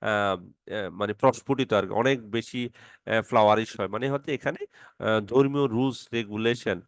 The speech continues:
বা শরিয়া রুলস রেগুলেশন অনুসারে এটা পরিচালিত হয়। সরকার বা কোনো ব্যক্তি, আম, এখানে পরিচালনা করার, আহ, নীতিমালা নাই। ওকে,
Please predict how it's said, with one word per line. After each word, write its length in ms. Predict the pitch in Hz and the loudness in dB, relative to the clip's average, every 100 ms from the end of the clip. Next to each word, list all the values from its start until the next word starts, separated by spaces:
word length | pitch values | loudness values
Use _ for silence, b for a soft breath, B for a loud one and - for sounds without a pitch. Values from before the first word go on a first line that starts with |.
| - | 0
বা 140 | 107 | 0
শরিয়া 320 | 104 120 117 | 2 -2 0
রুলস 300 | 107 113 - | -2 -4 -6
রেগুলেশন 500 | 117 104 113 113 123 | -8 -6 -6 -4 -4
অনুসারে 420 | 120 123 - - 349 | -4 -6 -6 -6 -4
এটা 240 | - 104 | -4 -4
পরিচালিত 480 | - 98 95 90 - | -2 -2 -2 -4 -6
হয়। 80 | - | -2
সরকার 400 | 123 113 120 104 | 0 2 2 2
বা 120 | 117 | -2
কোনো 200 | - 117 | -2 -2
ব্যক্তি, 440 | 107 104 _ - - B B B | -2 -4 _ -8 -8 B B B
আম, 200 | 104 104 - | -2 -2 -2
এখানে 240 | 113 123 | 0 0
পরিচালনা 480 | 117 110 104 98 98 | 2 2 2 0 0
করার, 320 | - 110 - - B B - | 0 0 0 -4 B B -2
আহ, 640 | 104 101 92 87 _ - | 2 2 0 -6 _ -8
নীতিমালা 540 | 117 120 110 95 92 | -4 -4 -2 -2 -2
নাই। 260 | 87 92 90 85 _ _ 117 | -2 -4 -4 -8 _ _ -12
ওকে, 220 | - | -2